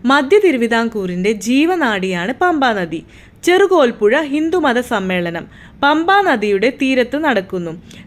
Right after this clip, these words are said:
ചെറുകോൽപ്പുഴ പത്തനംതിട്ട ജില്ലയിലാണ്.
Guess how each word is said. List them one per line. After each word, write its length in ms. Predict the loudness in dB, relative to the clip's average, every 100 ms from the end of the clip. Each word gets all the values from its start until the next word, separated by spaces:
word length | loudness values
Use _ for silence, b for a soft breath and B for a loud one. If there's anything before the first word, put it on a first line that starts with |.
| -2
ചെറുകോൽപ്പുഴ 720 | 2 2 4 2 2 0 0 2 0 -4 B B -4
പത്തനംതിട്ട 640 | -2 0 0 2 0 0 0 0
ജില്ലയിലാണ്. 580 | 0 2 0 -2 -4